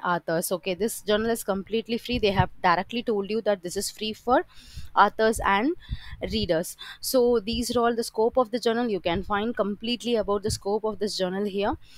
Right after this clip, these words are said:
and let us go and see what is the, um, what is the frequency. This is semi-annual. Okay, and if you wanted to know more about this,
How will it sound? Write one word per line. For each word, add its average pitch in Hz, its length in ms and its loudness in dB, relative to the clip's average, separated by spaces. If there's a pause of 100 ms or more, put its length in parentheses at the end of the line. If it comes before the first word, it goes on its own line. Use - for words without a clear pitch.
(300)
and 311 200 4
let 269 160 4
us 285 140 4
go 247 300 0
and 247 280 2
see 254 320 -2
what 190 280 -2
is 247 240 0
the, 240 440 2
um, 170 440 0
what 190 220 -2
is 226 160 -2
the 226 340 0
frequency. 240 580 -2
This 233 180 -2
is 262 120 0
semi-annual. 175 1080 -2 (1160)
Okay, 254 280 2 (340)
and 240 260 6
if 220 220 0
you 247 140 0
wanted 240 300 2
to 269 60 2
know 214 240 0
more 208 340 0
about 196 340 -2
this, - 360 0